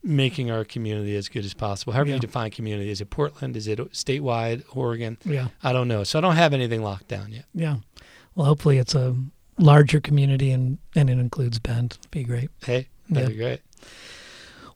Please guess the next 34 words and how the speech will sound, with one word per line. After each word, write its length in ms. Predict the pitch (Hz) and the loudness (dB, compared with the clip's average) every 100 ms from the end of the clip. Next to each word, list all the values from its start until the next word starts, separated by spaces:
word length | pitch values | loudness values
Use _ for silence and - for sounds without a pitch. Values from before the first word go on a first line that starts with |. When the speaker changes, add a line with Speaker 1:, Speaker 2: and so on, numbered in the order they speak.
| - | 8
Speaker 2:
Well, 180 | 185 180 | 12 12
John, 340 | 151 190 190 | 12 12 12
thanks 240 | 196 190 | 10 8
for 100 | - | 10
your 100 | 180 | 10
time. 320 | 147 165 147 123 | 10 8 6 4
Thanks 260 | 156 143 | 2 0
for 80 | - | 0
being 240 | 139 139 135 | 0 2 2
here 160 | 131 | 0
with 160 | 131 131 | 0 0
us. 380 | 135 - - - | 2 2 0 0
Uh, 300 | 131 131 127 | 2 2 0
Jack, 300 | - 151 147 | -2 -4 -2
thanks 200 | 151 143 | -2 -2
for 100 | - | -2
joining 340 | 135 139 139 | -2 0 0
me 140 | 143 143 | 0 -2
today. 480 | - 143 135 160 196 139 - | -2 -2 0 0 -2 -4 -6
Uh, 80 | 185 | -2
great 260 | 143 - 139 | -2 -2 -4
to 80 | - | -4
have 200 | 143 147 | -4 0
you. 200 | 190 185 | 2 2
And, 260 | 151 147 | 4 4
uh, 280 | 147 139 151 147 - _ - | 4 6 4 4 -2 _ 0
yeah, 240 | 160 147 208 _ - | 2 2 -2 _ 4
listeners 420 | 175 - 180 156 | 6 8 8 10
out 180 | 165 - | 8 8
there, 140 | 170 | 4
keep 280 | 151 170 160 | 6 4 6
listening. 360 | 170 - 170 | 6 8 8
And, 220 | 156 147 143 | 8 8 8
uh, 180 | 139 | 6